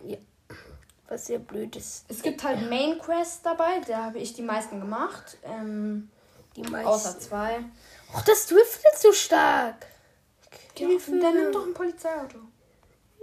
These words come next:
Speaker 1: Da, Polizeisperre.
Speaker 2: Du kannst auch einfach stehen bleiben.
Speaker 1: Und hui.
Speaker 2: Das fängt ja auch an.
Speaker 1: Ich hab drei Leben. <laughs> Das
Speaker 2: Ich nehm,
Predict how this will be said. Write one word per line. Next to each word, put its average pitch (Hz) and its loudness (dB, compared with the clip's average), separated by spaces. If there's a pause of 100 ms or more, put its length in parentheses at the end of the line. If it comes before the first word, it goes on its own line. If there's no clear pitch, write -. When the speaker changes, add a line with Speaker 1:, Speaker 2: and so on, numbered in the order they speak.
(300)
Speaker 1:
Da, - -2 (280)
Polizeisperre. 254 -6 (500)
Speaker 2:
Du - -20
kannst - -20
auch 214 -20
einfach 208 -20
stehen 202 -16
bleiben. 208 -20 (400)
Speaker 1:
Und 294 -10
hui. 320 2
Speaker 2:
Das - -20
fängt 196 -18
ja 196 -18
auch 202 -20
an. 214 -20 (560)
Speaker 1:
Ich - -16
hab 262 -14
drei 269 2
Leben. 262 -2
<laughs> 285 -2 (800)
Das - -8 (1200)
Speaker 2:
Ich 254 -10
nehm, 262 -2